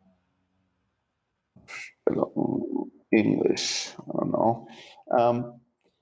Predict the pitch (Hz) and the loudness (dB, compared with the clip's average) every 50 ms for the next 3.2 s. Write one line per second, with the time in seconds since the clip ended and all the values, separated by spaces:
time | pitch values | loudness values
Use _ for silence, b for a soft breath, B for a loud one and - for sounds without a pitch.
0 | _ _ _ _ _ _ - - 185 190 190 190 180 175 180 - 156 135 - - | _ _ _ _ _ _ 0 2 2 4 6 6 6 4 4 2 -2 -2 0 2
1 | 139 123 117 123 127 127 - - - - - - _ _ _ _ _ _ _ _ | 4 6 6 6 4 4 0 -4 -10 -12 -14 -18 _ _ _ _ _ _ _ _
2 | _ _ _ _ _ _ - 101 110 117 110 107 107 101 95 104 107 104 110 107 | _ _ _ _ _ _ -4 0 0 2 2 2 0 -2 -2 -6 -6 -4 -4 -4
3 | - - - | -4 -6 -14